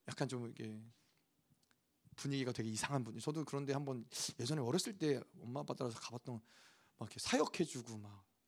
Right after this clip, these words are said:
막 배에다가 발을 올려가지고 사역을 해줬나?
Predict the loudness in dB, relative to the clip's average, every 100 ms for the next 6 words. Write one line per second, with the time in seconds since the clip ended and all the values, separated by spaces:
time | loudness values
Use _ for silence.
0 | _ _ _ _ -18 -12 -2 0 2 0
1 | -4 -6 -10 _ -20 -18 -16 -18 -18 -18
2 | -6 0 2 2 2 0 -2 -6 -10 -12
3 | -8 -8 -8 -10 -10 -8 -8 -10